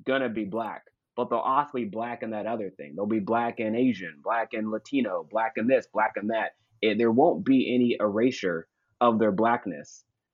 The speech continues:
They have one drop of it, so that blackness is there forever. Um, and so now it, it opens a door to creating a conversation about appreciating somebody else's culture and bringing it into your culture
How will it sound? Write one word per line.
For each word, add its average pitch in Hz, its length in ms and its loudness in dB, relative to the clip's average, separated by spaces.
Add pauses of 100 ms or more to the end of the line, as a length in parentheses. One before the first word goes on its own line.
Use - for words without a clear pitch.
(120)
They 113 120 0
have 107 340 2
one 120 240 2
drop 117 280 4
of 95 140 -8
it, 76 200 -8
so 101 100 -8
that 104 200 -6
blackness 107 480 -6
is 101 160 -12
there 104 260 -2
forever. 90 520 -4 (400)
Um, 92 680 4 (140)
and 123 120 -2
so 143 100 2
now 143 300 6
it, 131 140 2
it 123 100 -6
opens 131 320 -2
a 113 60 -6
door 104 540 -2 (260)
to 107 80 -8
creating 123 280 0
a 107 40 -4
conversation 113 800 -6 (100)
about 104 440 -2 (460)
appreciating 98 1080 -2 (720)
somebody 113 300 6
else's 110 280 4
culture 104 500 2
and 101 180 -2
bringing 123 380 4
it 113 160 4
into 139 340 4
your 113 180 4
culture 101 640 0